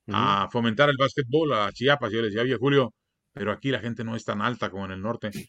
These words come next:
Speaker 2: "Pues no serán tan altos, pero son bien inteligentes y muy rápidos y
Speaker 1: Ah,
Speaker 2: tiran
Speaker 1: mire.
Speaker 2: bien".
Speaker 1: Claro.
Speaker 2: Entonces él estaba muy contento, eh, trabajó fuerte allá en el básquetbol chiapaneco. Y ya ves que hay una liga muy fuerte en la península de Yucatán, la Liga Peninsular,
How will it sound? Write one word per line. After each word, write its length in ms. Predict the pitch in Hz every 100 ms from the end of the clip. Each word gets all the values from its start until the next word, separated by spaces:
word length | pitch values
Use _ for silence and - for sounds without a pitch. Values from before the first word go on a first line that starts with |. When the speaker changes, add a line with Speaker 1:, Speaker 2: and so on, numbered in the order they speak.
| _ _ -
Speaker 2:
"Pues 100 | 135
no 80 |
serán 240 | 143 160 151
tan 160 | 151
altos, 260 | 156 156 151
pero 200 | 127 113
son 180 | 123 143
bien 120 | 139
inteligentes 580 | 151 135 120 110 135 123
y 60 | 117
muy 120 | 127
rápidos 460 | 120 135 151 139 110
y 20 |
Speaker 1:
Ah, 20 | 104 104
Speaker 2:
tiran 140 | 123
Speaker 1:
mire. 100 | 123
Speaker 2:
bien". 220 | 147 147 - _ _ _ _
Speaker 1:
Claro. 340 | - 104 143 113
Speaker 2:
Entonces 240 | 104 123 151
él 60 |
estaba 220 | 143 156
muy 120 | 147 135
contento, 600 | 139 123 147 147 156 127
eh, 160 | 101 95
trabajó 320 | 98 92 107
fuerte 300 | 123 123 104
allá 120 | 107
en 60 | 107
el 120 | 95 -
básquetbol 440 | 101 104 104 95 101
chiapaneco. 640 | 104 101 113 127 143 143 - _ _ _ _ _ _ _ -
Y 140 | 117
ya 140 | 127
ves 160 | 135 131
que 80 | 127
hay 60 |
una 100 | 127
liga 160 | 123 120
muy 100 | 127
fuerte 300 | 127 131 127
en 80 | 110
la 120 | 107
península 400 | 110 113 113 120
de 60 | 107
Yucatán, 400 | 107 110 135 135
la 80 | 107
Liga 220 | 110 107
Peninsular, 580 | 107 107 117 123 139